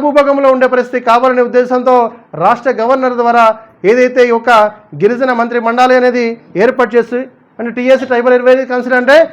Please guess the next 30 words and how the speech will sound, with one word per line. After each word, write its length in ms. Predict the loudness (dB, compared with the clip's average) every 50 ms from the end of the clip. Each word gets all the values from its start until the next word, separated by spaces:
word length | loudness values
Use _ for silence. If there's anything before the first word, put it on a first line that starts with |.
| -8 -20 -10 -4 -2
తెలుగుతో 340 | -2 -2 0 0 2 2 2 0 -2 -6 -10 -20 _ -14 -10 -6 -4
గిరిజన 300 | -4 -2 0 2 2 4 4 2 2 0 -6 -16 _ _ _ _ _ _ _ -6 -4
మంత్రి 200 | -4 -2 -4 -2 -2 0
మండలి 360 | 0 2 4 4 4 2 0 -2 -2 -2
అనేది 180 | 0 2 2 2 2
ఒకటి 160 | 2 2 2 2 2
ఏర్పాటు 260 | 2 2 0 0 0 0
చేస్తూ 240 | -2 0 0 0 0 0 0 -2 -6 -12 _ _ _ -6 -4
మనకు 220 | 0 0 0 0 0 -2
వన్ 100 | -2 0 2 2
బై 60 | 2 2 2
సెవెంటీ 280 | 0 -2 -2 -2 -2 -4
యాక్ట్ 120 | -4 -4 -4 -4
మన 140 | -4 -2 -2 -2
భూభాగాన్ని 420 | -2 -2 -2 -2 -2 -2 -4 -4 -4
మనం 140 | -4 -4 -4 -6
ఉంచుకునే 280 | -6 -6 -4 -4 -4 -2 -4
పరిస్థితి. 320 | -6 -6 -8 -8 -6 -6 -6 -6 -8 -12 -20 -8 -2 0 2
ఆ 20 | 4 4
రోజుల్లో 340 | 2 2 0 0 2 2 0 0
నిజంగా 320 | 0 -2 -2 0 2 2 2 2 0 -6 -12 _ _ _ -4
బ్రిటిష్ 300 | -4 -2 -2 -2 -2 0
వాళ్ళు 140 | 0 0 0
ఉన్నప్పుడు 260 | 0 0 0 -2 -2 -2
మనకు 160 | -2 -2 -4 -4
అగ్రవర్ణ 380 | -2 0 0 2 2 0 -2 -2
కులాలు 240 | -2 0 0 2 2 2
ఏ 20 | 2 2
మాదిరిగా 280 | 2 2 2 0 0
అణచివేశారో, 560 | -2 -2 -2 -4 -4 -2 -2 0 2 4 4